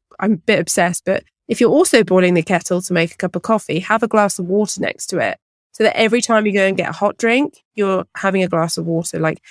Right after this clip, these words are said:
how can you make your brain associate different things with something you're already doing?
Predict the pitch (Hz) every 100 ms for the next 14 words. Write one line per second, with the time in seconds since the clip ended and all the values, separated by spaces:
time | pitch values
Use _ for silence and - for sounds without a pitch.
0 | - - 233 247 254 240 233 226 220 -
1 | _ _ 226 226 208 - 190 196 190 190
2 | - 190 196 - 190 170 180 - 185 180
3 | 185 - 180 190 233 214 - 196 214 208
4 | - 180 175 165 180 175 180 254